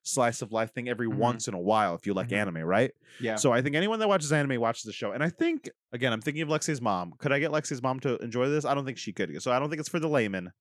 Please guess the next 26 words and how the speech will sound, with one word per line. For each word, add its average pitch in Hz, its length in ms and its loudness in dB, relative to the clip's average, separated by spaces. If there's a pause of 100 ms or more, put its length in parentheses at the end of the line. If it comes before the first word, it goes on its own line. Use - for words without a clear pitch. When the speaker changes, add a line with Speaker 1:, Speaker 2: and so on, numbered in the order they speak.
(160)
Speaker 2:
Okay. 120 240 0 (160)
Speaker 1:
But 147 100 4
I 185 60 4
think 247 160 -4
if 220 80 -4
anyone's 185 360 -2
slightly 131 300 -2
nerdy, 101 280 -4
I - 20 -2
think 107 160 -12
Spy 98 180 -2
X - 120 -8
Family 90 260 -10
would 87 120 -8
really 87 200 -8
work 80 180 -12
for - 60 -20
them. - 100 -20
So 135 120 -4
I - 20 0
would 156 100 2
Speaker 2:
Hell - 100 2
Speaker 1:
recommend 143 200 0
Speaker 2:
yeah. 82 60 -8
Speaker 1:
it, - 80 -12
yeah. - 60 -14